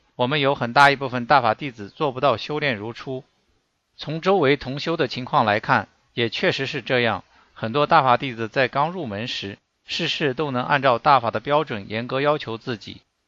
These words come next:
迫害高分时，大法弟子放下生死，舍身护法，处处都能以法为大。可是近几年来，环境逐渐宽松了，很多大法弟子却放松了，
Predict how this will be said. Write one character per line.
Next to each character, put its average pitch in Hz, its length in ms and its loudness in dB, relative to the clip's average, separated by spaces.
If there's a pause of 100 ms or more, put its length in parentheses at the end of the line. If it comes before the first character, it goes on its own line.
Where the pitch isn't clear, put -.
(140)
迫 - 180 -2
害 151 160 6
高 147 200 6
分 156 200 -6
时， - 280 -6 (380)
大 165 120 6
法 139 140 6
弟 156 160 0
子 117 100 -6
放 151 220 0
下 131 160 2
生 165 240 -4
死， - 280 -12 (120)
舍 - 200 -6
身 165 220 -6
护 139 220 -8
法， - 280 0 (320)
处 180 200 -4
处 160 180 -6
都 156 160 -2
能 139 140 -2
以 135 160 -6
法 117 180 2
为 98 160 -2
大。 117 300 2 (260)
可 127 140 -4
是 165 180 -2
近 190 180 -4
几 127 140 -8
年 110 200 0
来， 101 280 2 (100)
环 123 240 -4
境 156 180 -6
逐 131 140 -8
渐 143 160 -4
宽 151 280 -2
松 156 200 -8
了， 127 180 2 (360)
很 110 180 -10
多 139 140 0
大 151 160 4
法 123 120 6
弟 135 160 -4
子 113 140 -8
却 139 220 -6
放 123 240 -4
松 123 200 -6
了， 110 200 0